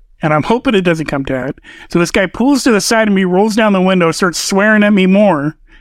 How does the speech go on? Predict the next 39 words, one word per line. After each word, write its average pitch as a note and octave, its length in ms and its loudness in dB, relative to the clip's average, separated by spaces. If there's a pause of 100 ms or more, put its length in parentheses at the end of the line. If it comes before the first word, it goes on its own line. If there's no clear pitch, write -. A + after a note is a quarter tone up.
flipping F#3+ 380 -2
me C4+ 200 4
off E3 340 0
and A#3 220 2
yelling F#3 280 2
at F3 120 2
me, E3 200 2
telling E3+ 320 -2
me E3+ 80 2
how E3 180 0
I E3 100 2
almost, E3 360 0
he F3 220 2
almost E3+ 240 0
hit F3 120 -2
another E3+ 260 0
car, E3+ 320 0
yada, D#3+ 280 0
yada. D#3+ 320 0 (320)
I D#3 140 0
look A#3 280 2
at C4 160 2
him C4 140 2
and G#3 100 0
I'm F3 100 2
like, E3 280 -2 (100)
in G#3 140 2
my F#3 120 2
head, A#3+ 300 0
I'm E3+ 100 0
like, D3+ 200 -4
"This F#3 160 -2
is E3 60 -8
gonna D3+ 140 0
go. D#3 260 0
This D3+ 140 -2
is - 80 -8
gonna D#3 140 0
go. A3+ 360 2